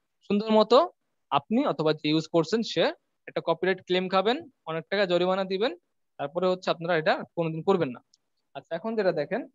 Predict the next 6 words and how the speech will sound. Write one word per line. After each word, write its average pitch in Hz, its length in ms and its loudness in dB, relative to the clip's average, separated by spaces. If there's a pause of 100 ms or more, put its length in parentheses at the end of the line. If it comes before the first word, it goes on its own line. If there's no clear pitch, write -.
(800)
এই 220 120 -2
লোগোটা 226 460 2 (420)
এখানে 196 240 -8
দেখেন 202 240 -6 (580)
চিকন 208 220 -4
না, 269 200 -2